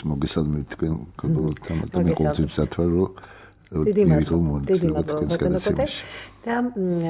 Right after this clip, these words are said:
Speaker 2: მოდით დავიწყოთ, ე, ყველაზე აქტუალური ფენომენით. ახლა, ა, რაც, ა, ამ პერიოდისთვის არის, ა, წინა გადაცემაშიც ვამბობდი, ძვირფას რადიო მსმენელებო, ძალიან აგვეცივდა. არაფერი უღმრთო ჯიბოს იცი, ვისაც დავძლევთ და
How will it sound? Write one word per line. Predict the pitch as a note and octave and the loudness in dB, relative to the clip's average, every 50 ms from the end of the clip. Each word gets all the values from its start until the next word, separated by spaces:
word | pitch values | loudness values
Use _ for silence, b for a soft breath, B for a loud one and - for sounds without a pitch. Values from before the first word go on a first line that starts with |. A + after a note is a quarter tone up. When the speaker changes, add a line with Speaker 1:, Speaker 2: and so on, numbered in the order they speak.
| D#3+ D#3+ E3+ F3+ | 0 0 0 0
Speaker 2:
მოდით | G3 G#3+ - A#3+ A#3+ - | 0 -2 -2 -4 -4 -2
დავიწყოთ, | - G#3 G3 G#3 G3 - - G#3 G#3 - - | 0 0 0 0 -2 -4 -2 -4 -4 -4 -6
ე, | - - F3+ F3 E3+ E3 E3 | -10 -6 -6 -4 -4 -6 -6
ყველაზე | - G3 G3+ G3 F#3+ F#3 - F#3 F3 F3 | -4 -4 -2 -2 -2 0 0 0 0 -2
აქტუალური | F3 - - F3 E3 E3+ E3 E3 | -2 -4 -6 -4 -2 -2 -2 -2
ფენომენით. | D#3+ - D#3 D3 - D3+ D#3 E3 F#3+ F3+ - | -4 -4 -4 -2 0 0 0 0 -2 -2 -4
ახლა, | D#3+ - - D#3+ D#3 D#3+ B B B B B B B B B | -4 -2 0 0 0 -2 B B B B B B B B B
ა, | - E3 D#3 D3 D3 D3 | -14 -12 -10 -10 -8 -6
რაც, | D3+ D#3 D#3+ D#3 - - - C#3+ | -4 -4 -4 -6 -8 -12 -10 -6
ა, | C#3 C#3+ C#3 C3+ C3+ C3+ B2 - - - C#3+ C#3 | -4 -4 -4 -4 -4 -4 -6 -6 -8 -10 -8 -8
ამ | C#3 D3 C#3+ E3+ - | -6 -6 -6 -4 -2
პერიოდისთვის | E3 F3 E3+ - F3 E3 D#3+ - - - D#3+ D#3+ - D#3+ D3+ | 0 0 2 2 0 -2 -2 -6 -10 -12 -12 -6 -4 -2 -2
არის, | D3+ D3 F3 F3+ F3+ - - - E3+ | 0 0 -2 -4 -4 -6 -10 -8 -6
ა, | D#3+ D3+ D3+ D3 C#3+ D#3 E3+ | -6 -4 -4 -4 -4 -6 -8
წინა | - - F#3+ G3 | -8 -4 -2 -2
გადაცემაშიც | G3 G3+ G3 G3 G3+ - - F#3+ F#3+ F#3 - - F#3+ - - | 0 0 -2 -4 -4 -6 -6 -4 -4 -4 -6 -10 -14 -8 -6
ვამბობდი, | G3 F#3+ F#3 E3+ - - | -4 -4 -4 -4 -6 -6
ძვირფას | D#3 - F3 E3 D#3+ - E3 - - F3+ | -8 -6 -8 -8 -8 -8 -10 -6 -4 -4
რადიო | E3+ D#3+ F3 E3 E3+ | -2 -2 -2 -4 -6
მსმენელებო, | E3+ - F3 E3+ E3 E3 F3 - E3+ E3 D#3+ | -6 -6 -6 -6 -6 -8 -10 -10 -10 -10 -8
ძალიან | - F3+ E3 F3 E3+ F3 | -6 -4 -4 -2 -2 -2
აგვეცივდა. | E3+ E3 - F#3+ G3 G3 - F3+ D#3 D3+ D#3 D3+ D#3+ | -2 0 0 -2 -2 0 -2 -2 -2 -2 -2 -2 -2
არაფერი | G3+ A3 A#3 C4 A#3+ - F#3 E3+ F3 D3+ | -2 -2 -4 -4 -2 0 0 0 0 -2
უღმრთო | C#3+ D3 D#3+ D#3+ D3+ - D#3+ - | -6 -6 -6 -6 -6 -6 -10 -12
ჯიბოს | - - E3 - | -12 -12 -12 -12
იცი, | D#3+ C#3+ - - | -14 -12 -12 -12
ვისაც | D3+ D#3 - C#3+ - - | -12 -12 -12 -14 -14 -12
დავძლევთ | E3 D#3+ D3+ - D#3+ D3+ | -12 -14 -12 -14 -16 -16
და | - - | -16 -16